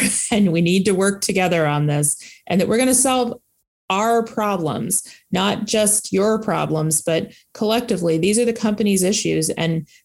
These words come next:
collectively, we're deciding which ones are more important or which ones are more urgent <laughs> and have to be addressed first. So the roadmap is the first time that we put it all down on paper, like you said, Lee, so that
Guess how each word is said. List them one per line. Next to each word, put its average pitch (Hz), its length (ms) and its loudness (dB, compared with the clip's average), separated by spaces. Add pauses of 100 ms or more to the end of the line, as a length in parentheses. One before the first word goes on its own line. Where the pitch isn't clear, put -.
(160)
collectively, 190 640 0
we're 175 160 2
deciding 180 680 0
which 170 200 -2
ones 190 220 2
are 175 100 2
more 170 240 0
important 190 600 0 (400)
or 180 160 0
which 196 240 0
ones 190 180 2
are 196 80 2
more 190 320 2
urgent - 540 0 (240)
<laughs> 202 260 -4
and 160 180 0
have 165 220 -2
to - 80 -4
be 165 140 0
addressed 160 420 -2
first. - 500 -4 (460)
So 170 220 0
the 165 80 -2
roadmap 180 680 2 (100)
is 156 500 0 (300)
the 147 80 -8
first 233 400 2
time 180 320 2
that 165 120 0
we 156 220 0
put 190 220 -2
it 185 100 2
all 180 180 0
down 180 240 0
on 175 160 0
paper, 165 320 0
like 147 240 0
you 170 60 0
said, 160 260 0
Lee, 147 360 0 (320)
so 175 180 2
that 160 240 0